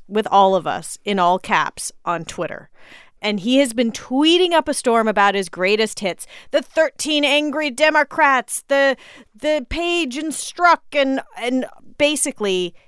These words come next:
he has been sort of beating up on the investigation. It, it's really interesting. He hadn't tweeted Robert Mueller's name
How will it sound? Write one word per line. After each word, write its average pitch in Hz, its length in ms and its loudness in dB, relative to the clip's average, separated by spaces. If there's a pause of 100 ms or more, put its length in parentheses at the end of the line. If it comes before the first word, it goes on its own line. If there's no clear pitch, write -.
he 262 460 -2
has 220 360 2
been 196 500 -2
sort 202 180 -8
of 170 200 -8
beating 240 340 -2
up 214 160 2
on 208 100 0
the 202 120 -2
investigation. 175 720 -4
It, 196 180 -2
it's 226 220 -4
really 247 240 2
interesting. 202 400 -6
He 214 160 -8
hadn't 233 420 0
tweeted 202 480 -4
Robert 170 300 -2
Mueller's 175 340 -6
name 180 460 -6